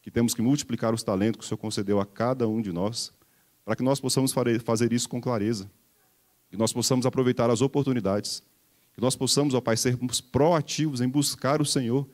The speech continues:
e pedir, ó Pai Santo, chances, oportunidades, clareza e direção do Senhor, para glorificarmos o teu nome onde formos chamados,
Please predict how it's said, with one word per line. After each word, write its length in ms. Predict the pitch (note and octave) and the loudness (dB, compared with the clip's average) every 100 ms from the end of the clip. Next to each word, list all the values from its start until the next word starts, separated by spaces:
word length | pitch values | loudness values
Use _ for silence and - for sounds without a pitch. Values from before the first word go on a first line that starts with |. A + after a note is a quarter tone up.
| _ _ _ | _ _ _
e 80 | B2+ | 0
pedir, 340 | - D3 E3 | 2 2 4
ó 80 | E3+ | 4
Pai 160 | C#3 A2+ | 4 0
Santo, 300 | - G#2+ - | 2 -2 -2
chances, 420 | - C3+ E3+ - | 0 2 2 2
oportunidades, 800 | C3 C#3 B2+ C3 G#2 A2+ C3+ - | -2 -4 -4 -4 0 2 0 -2
clareza 460 | - A#2 A2+ C3 B2+ | -2 2 4 2 0
e 20 | |
direção 540 | A2 G3 F3+ - D3+ | -4 0 0 0 -2
do 80 | D3 | -2
Senhor, 340 | - C#3+ G#2+ - _ _ _ | -4 -2 -2 -4 _ _ _
para 120 | - A#2 | -4 2
glorificarmos 500 | A#2+ A#2 - A#2+ A#2 | 2 2 0 0 -2
o 40 | |
teu 200 | - C#3+ | 0 2
nome 340 | A#2 A#2+ C3 C#3 | 2 2 2 0
onde 300 | B2 C#3+ D3 | 0 2 2
formos 340 | C#3+ C#3 C3 B2 | 0 0 0 -4
chamados, 500 | - F#2+ F#2+ - | -4 -4 -4 -8